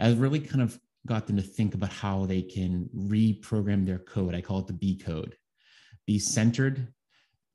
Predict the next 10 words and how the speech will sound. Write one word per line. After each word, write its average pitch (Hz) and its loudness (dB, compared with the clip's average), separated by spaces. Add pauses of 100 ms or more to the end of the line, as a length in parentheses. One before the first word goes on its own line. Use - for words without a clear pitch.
(360)
be, 104 2
um, 90 -2 (760)
uh, - -10 (120)
sorry, - -10 (200)
I'm 98 -4
completely 90 -6
spacing 90 -4
for 92 -4
a 92 -2
moment 92 0